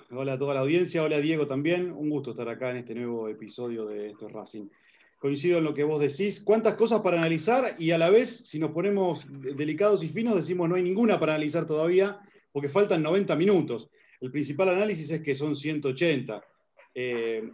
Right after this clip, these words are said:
y vos hablabas recién de que no es un resultado tan favorable. Bueno, nadie, creo, pensó que esto se podía definir, ni siquiera los más, em, los de Boca, los que tenían más confianza en su equipo, podrían pensar que esto se definía en noventa minutos.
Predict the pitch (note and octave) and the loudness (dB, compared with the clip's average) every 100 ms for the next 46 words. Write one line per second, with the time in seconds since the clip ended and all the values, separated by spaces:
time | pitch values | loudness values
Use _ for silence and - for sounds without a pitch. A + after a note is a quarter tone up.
0 | _ C3+ D3+ E3+ D#3+ D#3+ F3 E3 D3 F3 | _ -6 -2 0 2 2 2 0 0 0
1 | F3 D#3 D3 C3+ C3+ D#3 D#3 C#3+ C3+ C#3 | 0 2 0 0 -4 -4 -4 -6 -6 -4
2 | D3+ D3 D3+ D#3 C#3+ C#3 D#3+ F3 E3+ E3+ | -4 -2 -4 -4 -4 -2 0 0 0 -2
3 | E3 D#3+ _ _ _ _ D#3 A3 G3+ E3 | -2 -6 _ _ _ _ 0 4 4 4
4 | D#3 E3 D#3+ D3 C3+ E3+ E3+ E3 D#3 D3 | 2 0 2 0 0 -4 -4 -4 -6 -6
5 | C#3 C3+ C#3+ D3 C3+ C3+ C#3+ E3 E3 F#3+ | -6 -4 -2 0 -2 -4 -2 -2 -2 -4
6 | F#3+ F#3 A#3+ G#3 D3 F#3+ G#3 G3+ - _ | -4 0 2 2 2 0 0 -4 -12 _
7 | _ _ _ C#3+ C3+ B2+ B2 A#2+ A#2+ A#2+ | _ _ _ -4 -2 -4 -6 -6 -6 -8
8 | A#2+ _ D3+ D3 E3 A3 A3 C#3+ - - | -12 _ -2 2 6 6 6 0 0 -12
9 | - - C3+ D3 F3 F3+ G3 G3+ F3+ D3 | -16 -12 -8 -4 -2 0 0 0 -2 2
10 | F#3+ F#3+ F3 C#3 C3+ G3+ G3+ D3+ D#3 E3+ | 0 2 -2 -2 -6 0 0 2 0 0
11 | D#3+ D3+ C#3+ D#3+ F3 E3+ C3+ C3+ C3 C#3 | -2 -4 -4 -4 -4 -4 -4 -4 -2 -4
12 | D3 C3 C3+ C3 A#2 A#2 A2 G2+ G2 | -2 -4 -4 -6 -6 -8 -10 -14 -18